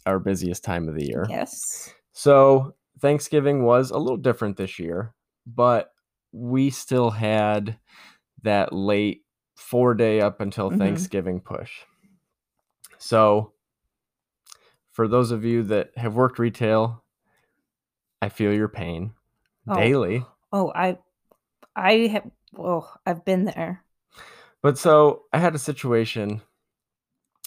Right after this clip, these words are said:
Speaker 2: It was
Speaker 1: the
Speaker 2: a
Speaker 1: Monday before Thanksgiving.
Speaker 2: It was a real shitty situation.
Speaker 1: It was. And I'm gonna tell this story.
Speaker 2: I, <sighs> okay.
Speaker 1: So Monday,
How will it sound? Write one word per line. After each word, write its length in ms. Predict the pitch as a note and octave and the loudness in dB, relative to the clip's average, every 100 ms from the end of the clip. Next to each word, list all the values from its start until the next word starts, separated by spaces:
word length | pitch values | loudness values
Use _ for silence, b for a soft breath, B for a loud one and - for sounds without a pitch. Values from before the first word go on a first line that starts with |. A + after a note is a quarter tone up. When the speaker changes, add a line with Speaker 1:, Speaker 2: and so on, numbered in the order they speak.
| - | -18
Speaker 2:
It 20 | G2 | -6
was 80 | |
Speaker 1:
the 60 | G#2+ | -2
Speaker 2:
a 20 | |
Speaker 1:
Monday 340 | A2 A#2 A2+ A2 | 2 4 4 2
before 320 | G2 F#2+ G#2 | 0 -4 -8
Thanksgiving. 600 | G2 F#2 F2+ - F#2 - | -4 -6 -6 -8 -10 -6
Speaker 2:
It 60 | G3+ | -2
was 140 | A#3+ A#3+ | -2 -2
a 80 | F#3+ | -4
real 640 | F3 F#3 G3 F#3+ F#3+ F#3+ | -2 0 4 4 4 0
shitty 420 | - F#3+ F3+ E3 | -4 -4 -4 -6
situation. 880 | - D#3 E3 - - - - F3 F#3 _ _ _ _ _ _ - | -8 -10 -8 -8 -10 -12 -12 -12 -14 _ _ _ _ _ _ -10
Speaker 1:
It 60 | |
was. 480 | E2 G#2+ F#2 A2 - _ _ _ _ _ _ | -4 -2 -2 -8 -18 _ _ _ _ _ _
And 100 | G2+ | -4
I'm 100 | F#2+ G2+ | -2 -2
gonna 140 | G2 | -4
tell 220 | - G2+ | -4 -6
this 160 | F#2 - | -6 -10
story. 460 | - - - C3 - | -8 -8 -8 -12 -12
Speaker 2:
I, 300 | - F#3+ F#3+ F#3 | -4 -2 -2 -6
<sighs> 1120 | F#3+ - - - _ _ B B B B B | -14 -18 -20 -20 _ _ B B B B B
okay. 140 | B G3 B B B B B B B _ _ _ _ | B -16 B B B B B B B _ _ _ _
Speaker 1:
So 220 | - F3+ | 0 4
Monday, 500 | F3+ G3 G3 C#3+ D3 | 6 8 8 8 6